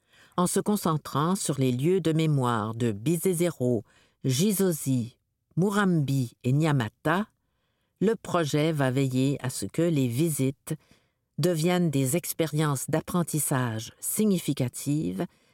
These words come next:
et adaptées à l'âge, historiquement ancrées et sensibles à l'héritage traumatique du génocide, ainsi que relier l'apprentissage en classe aux souvenirs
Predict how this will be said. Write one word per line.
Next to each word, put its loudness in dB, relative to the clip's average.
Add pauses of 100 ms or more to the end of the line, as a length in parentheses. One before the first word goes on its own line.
(120)
et 0 (140)
adaptées -2
à 0
l'âge, -4 (760)
historiquement 0
ancrées 0
et -4
sensibles 0
à -2
l'héritage -2
traumatique -2
du -2
génocide, -2 (800)
ainsi 0
que 0
relier 2
l'apprentissage 0
en -2
classe -4
aux -4
souvenirs -4